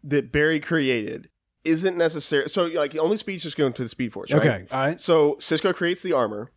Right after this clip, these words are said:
Speaker 1: because H R volunteers to go into the Speed Force
Speaker 2: Okay,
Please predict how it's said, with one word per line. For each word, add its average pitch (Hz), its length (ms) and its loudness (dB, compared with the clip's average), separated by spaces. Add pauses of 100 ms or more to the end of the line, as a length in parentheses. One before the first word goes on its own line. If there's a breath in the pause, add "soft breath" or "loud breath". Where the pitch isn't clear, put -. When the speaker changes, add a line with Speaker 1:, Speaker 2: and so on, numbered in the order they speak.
(400)
Speaker 1:
because 147 840 -2 (460)
H 165 280 0
R 151 200 2
volunteers 131 880 -2 (540)
to 120 580 0 (480)
go 165 220 4
into 170 240 0
the 147 80 0
Speed 151 320 0
Force 104 340 -2
Speaker 2:
Okay, 135 300 2